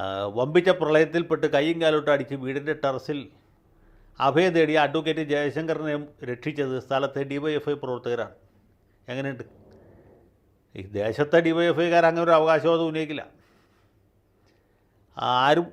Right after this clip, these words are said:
ദേശത്തെ സി പി എംകാരും ഉന്നയിക്കില്ല, ആലുവ താലൂക്ക് സെക്രട്ടറി ഉന്നയിക്കില്ല. പക്ഷേ കണ്ണൂരിലിരിക്കുന്ന ഒരു, ആ, സഖാവ് ഇങ്ങനൊരു സാധനം ഉണ്ടാക്കി പ്രചരിപ്പിക്കുകയാണ്. ഇത് ഒരുപാട് ആളുകൾ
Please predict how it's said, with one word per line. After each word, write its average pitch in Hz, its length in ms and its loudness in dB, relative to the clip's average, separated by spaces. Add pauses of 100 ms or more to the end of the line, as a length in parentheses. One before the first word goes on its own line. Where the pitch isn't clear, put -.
(140)
ദേശത്തെ 147 380 -2
സി 139 140 -6
പി 147 80 -2
എംകാരും 156 280 0
ഉന്നയിക്കില്ല, 117 340 -10 (320)
ആലുവ 131 200 -2 (140)
താലൂക്ക് 135 400 -2
സെക്രട്ടറി 131 360 -8
ഉന്നയിക്കില്ല. 113 320 -12 (840)
പക്ഷേ 143 260 0
കണ്ണൂരിലിരിക്കുന്ന 185 680 6 (160)
ഒരു, 147 140 -2 (880)
ആ, 127 100 0 (160)
സഖാവ് 139 380 0 (200)
ഇങ്ങനൊരു 151 360 -6
സാധനം 143 200 0
ഉണ്ടാക്കി 135 300 -4
പ്രചരിപ്പിക്കുകയാണ്. 123 600 -10 (180)
ഇത് 143 140 -8
ഒരുപാട് 180 360 4
ആളുകൾ 196 220 4